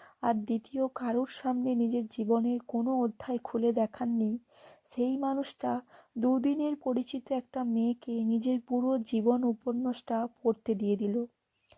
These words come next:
এমন কী দেখেছে সে এই মেয়েটির মধ্যে? ওর বাবার মুখে সমস্ত ঘটনাটা শুনে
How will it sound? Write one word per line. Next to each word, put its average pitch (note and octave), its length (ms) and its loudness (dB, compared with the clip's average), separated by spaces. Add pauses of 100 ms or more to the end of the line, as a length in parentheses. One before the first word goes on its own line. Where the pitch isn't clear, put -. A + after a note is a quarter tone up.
(360)
এমন C4+ 320 0
কী C#4 300 -4
দেখেছে B3+ 480 -4
সে - 180 -2
এই B3 200 2
মেয়েটির A3+ 500 2
মধ্যে? B3 400 -6 (960)
ওর C#4+ 240 -2
বাবার A#3+ 380 2
মুখে C4 480 -4
সমস্ত B3+ 520 -4
ঘটনাটা A#3 640 -2
শুনে A3+ 480 -2